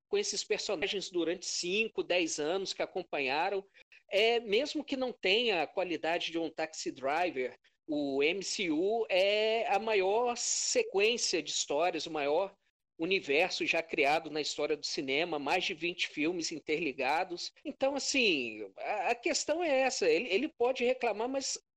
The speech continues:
entre outras coisas, o que eu penso também vai no seguinte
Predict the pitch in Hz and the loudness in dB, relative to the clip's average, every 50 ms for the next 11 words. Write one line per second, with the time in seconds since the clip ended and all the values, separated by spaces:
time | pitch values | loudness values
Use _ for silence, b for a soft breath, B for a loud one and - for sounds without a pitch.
0 | _ _ 208 247 - - - 277 254 254 254 240 202 - - - 220 240 240 254 | _ _ -2 -2 -2 -2 0 2 0 2 2 -2 -4 -4 -2 -2 -2 -2 -2 -8
1 | 233 240 _ - 247 208 - - - 190 196 - - - 262 254 262 254 262 _ | -10 -10 _ 0 0 0 0 0 -2 -2 -2 -2 -6 -6 -4 -6 -6 -8 -10 _
2 | _ _ _ _ - 226 190 185 208 233 247 254 - - 196 156 - 220 220 254 | _ _ _ _ -4 -2 2 2 2 2 0 -4 -4 -6 -6 -2 0 -2 -2 -2
3 | 240 - - 226 190 247 240 - | -4 -8 -10 -6 -6 -6 -6 -6